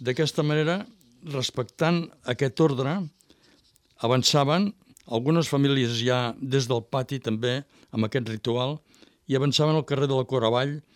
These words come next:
ocupant la filera davant de banda del carrer. Una imatge molt ceremoniosa i festiva que es repetia diumenge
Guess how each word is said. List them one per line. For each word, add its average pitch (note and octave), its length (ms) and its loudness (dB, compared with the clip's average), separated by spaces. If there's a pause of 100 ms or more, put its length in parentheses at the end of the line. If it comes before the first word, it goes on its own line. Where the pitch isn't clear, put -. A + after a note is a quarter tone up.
(220)
ocupant C#3 560 0
la A#2+ 80 4
filera C3+ 500 2
davant A#2+ 320 2
de A#2+ 100 2
banda B2 280 2
del G#2+ 120 2
carrer. F2+ 360 -6 (880)
Una A2+ 240 2
imatge A2+ 560 0 (640)
molt B2 160 0
ceremoniosa A2+ 880 0
i G#2+ 80 -4
festiva A#2+ 640 -6 (400)
que A2+ 80 -4
es G#2 80 -6
repetia A#2 560 -4
diumenge A2 480 -2